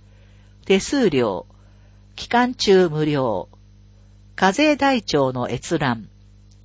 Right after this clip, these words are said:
閲覧できる人。納税義務者、納税管理人。借地人、借家人、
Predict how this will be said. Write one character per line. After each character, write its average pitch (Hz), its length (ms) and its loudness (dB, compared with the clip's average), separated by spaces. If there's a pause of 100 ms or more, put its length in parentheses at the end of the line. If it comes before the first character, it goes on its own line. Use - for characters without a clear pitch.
(140)
閲 165 260 -2
覧 262 240 0
で 226 120 4
き 240 140 -2
る 151 120 0
人。 - 380 -10 (520)
納 254 240 2
税 254 240 6
義 208 120 -2
務 208 160 -2
者、 - 300 -6 (400)
納 240 240 2
税 226 240 4
管 180 300 -2
理 160 160 -4
人。 131 280 -8 (460)
借 - 340 -2
地 240 200 -2
人、 180 320 -4 (500)
借 185 360 -2
家 214 180 2
人、 165 300 -6